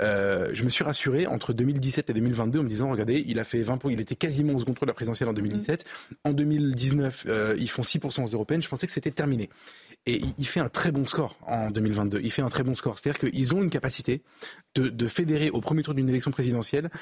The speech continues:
euh, beaucoup de gens, beaucoup, beaucoup de gens, malgré ce décalage dans les sondages, euh, sur, euh, sur les, les, sur les thématiques qu'ils portent. Donc moi, je m'inquiète d'une chose, c'est que, en fait, en réalité, imaginons que, euh, ils réussissent à nouveau l'exploit en deux mille vingt-sept, la prochaine élection présidentielle,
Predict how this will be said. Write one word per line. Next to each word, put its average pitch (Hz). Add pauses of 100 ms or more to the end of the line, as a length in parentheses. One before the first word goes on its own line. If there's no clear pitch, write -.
(320)
euh, 107
beaucoup 160
de 143
gens, 131 (140)
beaucoup, 165
beaucoup 147
de 139
gens, 147
malgré 151
ce 170
décalage 131
dans 127
les 117
sondages, 131 (320)
euh, 110
sur, -
euh, 113
sur 131
les, 120
les, 117
sur 117
les 113
thématiques 170
qu'ils 139
portent. - (400)
Donc 107
moi, 180
je 156
m'inquiète 139
d'une 127
chose, 123
c'est -
que, 107
en 123
fait, -
en 147
réalité, 131 (760)
imaginons 156 (320)
que, 143
euh, 110 (100)
ils 110
réussissent 135
à 131
nouveau 131
l'exploit 135
en 120
deux 110
mille 117
vingt-sept, 110
la 107
prochaine 139
élection 131
présidentielle, 123